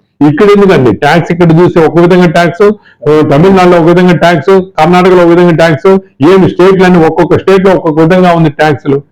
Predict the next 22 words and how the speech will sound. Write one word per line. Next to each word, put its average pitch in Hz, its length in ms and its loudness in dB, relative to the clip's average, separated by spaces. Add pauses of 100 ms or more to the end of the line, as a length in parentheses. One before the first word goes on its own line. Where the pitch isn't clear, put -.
(120)
ఎందుకని 196 320 2
అవుతున్నాయి? 170 380 0 (220)
మనం 151 200 0
తీసుకున్న 196 340 0
అప్పుల 202 340 0
వల్ల 175 140 2
ఈ 160 300 2
ట్యాక్స్లు 170 360 -2
అన్ని 160 200 0
ఎక్కువ 170 220 0
అవుతున్నాయి. 139 440 -2 (600)
నేను 175 400 2
ఒక 170 120 0
గవర్నమెంట్ 190 680 2
ని 190 220 0
ద్వేషించడం 180 680 0
కాదు, 160 460 0 (420)
వచ్చే 180 400 0 (140)
గవర్నమెంట్ 180 580 2
అయినా 175 280 0
కానీ 165 340 0
ఏ 165 240 2